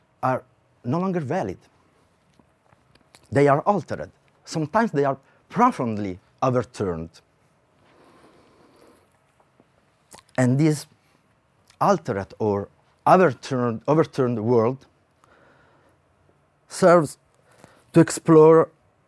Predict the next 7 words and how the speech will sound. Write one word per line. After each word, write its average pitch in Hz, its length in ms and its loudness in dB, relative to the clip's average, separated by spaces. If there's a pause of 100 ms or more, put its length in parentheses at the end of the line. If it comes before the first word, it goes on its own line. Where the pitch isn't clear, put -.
(340)
in 127 120 2
horror 143 440 2 (240)
a 127 80 -6
fundamental 180 840 -6
condition 139 840 -8 (880)
of, 101 240 -2
uh, 95 260 -2